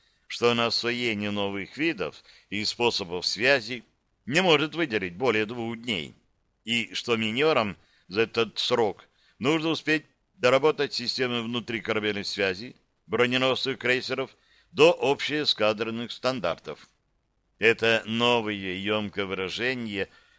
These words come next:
как-то почти случайно ввел в обращение сам командующий. Рожественский планировал начать движение к берегам Японии через три, самое большее пять дней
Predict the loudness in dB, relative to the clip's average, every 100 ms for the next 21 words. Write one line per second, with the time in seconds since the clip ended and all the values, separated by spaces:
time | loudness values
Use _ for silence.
0 | _ 2 2 2 0 0 -2 -4 -4 -6
1 | -6 -6 0 2 2 0 -6 -4 -2 -2
2 | -2 _ _ -4 -2 -2 -2 -4 -6 -4
3 | 0 0 0 -4 -2 0 0 -4 -8 -10
4 | -10 -12 -20 _ _ _ _ _ _ _
5 | _ _ _ _ _ _ 0 2 4 2
6 | 2 -2 -6 -4 -6 -6 -8 -10 _ 4
7 | 4 4 4 6 6 4 0 2 2 2
8 | -2 -2 -2 -4 -6 -4 -2 0 2 0
9 | 0 -6 -4 -4 -2 -6 -8 -6 -4 -4
10 | -6 -6 -8 -8 -14 _ _ _ -8 2
11 | 4 4 2 0 2 2 2 -4 -6 0
12 | 2 2 -2 -10 -8 -8 -12